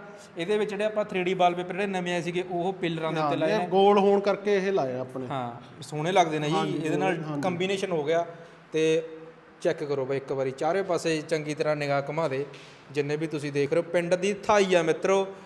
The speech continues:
Speaker 1: ਦੇਖਣ ਨੂੰ ਤੁਸੀਂ ਐਂ ਲੱਗੂ ਕਿਸੇ ਰਾਜੇ ਦੇ ਦਰਬਾਰ 'ਚ ਬੈਠੇ ਹੋਵੋਗੇ, ਹੈਂ?
Speaker 2: ਹਾਂਜੀ, ਹਾਂ।
Speaker 1: ਸਰ, ਮੈਂ ਕਹਿੰਦਾ ਰੂਹ ਖੁਸ਼ ਹੋ ਗਈ। ਤੇ ਆਹ ਜਿੰਨੇ ਆਪਣੇ ਭਰਾ ਬੈਠੇ ਨੇ,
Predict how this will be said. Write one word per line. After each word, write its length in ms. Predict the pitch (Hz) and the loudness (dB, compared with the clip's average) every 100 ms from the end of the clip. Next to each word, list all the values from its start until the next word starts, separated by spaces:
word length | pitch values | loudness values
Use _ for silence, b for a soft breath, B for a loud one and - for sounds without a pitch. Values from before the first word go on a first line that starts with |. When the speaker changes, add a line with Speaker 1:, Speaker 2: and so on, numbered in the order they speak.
| B | B
Speaker 1:
ਦੇਖਣ 280 | 147 170 175 | 0 0 2
ਨੂੰ 100 | 185 | 0
ਤੁਸੀਂ 220 | 185 170 | 0 0
ਐਂ 100 | 180 | 4
ਲੱਗੂ 240 | 175 160 175 | 4 4 2
ਕਿਸੇ 460 | 175 180 180 185 170 - - | 2 2 4 2 -2 -10 -2
ਰਾਜੇ 260 | 160 165 160 | 2 4 4
ਦੇ 100 | 165 | 4
ਦਰਬਾਰ 360 | 160 156 156 | 4 6 6
'ਚ 60 | 143 | 6
ਬੈਠੇ 240 | 139 127 | 0 0
ਹੋਵੋਗੇ, 220 | 147 143 139 | -2 -2 0
ਹੈਂ? 160 | 180 | 2
Speaker 2:
ਹਾਂਜੀ, 300 | 147 151 156 | 2 0 -2
ਹਾਂ। 440 | 127 123 113 104 170 | -4 -6 -8 -6 -6
Speaker 1:
ਸਰ, 80 | 185 123 | -6 -4
ਮੈਂ 180 | 160 180 | 4 4
ਕਹਿੰਦਾ 200 | 196 214 | 8 8
ਰੂਹ 200 | 202 220 | 8 10
ਖੁਸ਼ 220 | 226 214 | 12 12
ਹੋ 120 | 185 | 10
ਗਈ। 120 | 170 | 8
ਤੇ 180 | 190 196 | 6 8
ਆਹ 220 | 202 208 | 10 10
ਜਿੰਨੇ 240 | 226 202 214 | 10 8 8
ਆਪਣੇ 260 | 214 220 | 8 6
ਭਰਾ 260 | 220 226 226 | 6 10 10
ਬੈਠੇ 240 | 214 208 | 10 8
ਨੇ, 200 | 220 220 | 6 4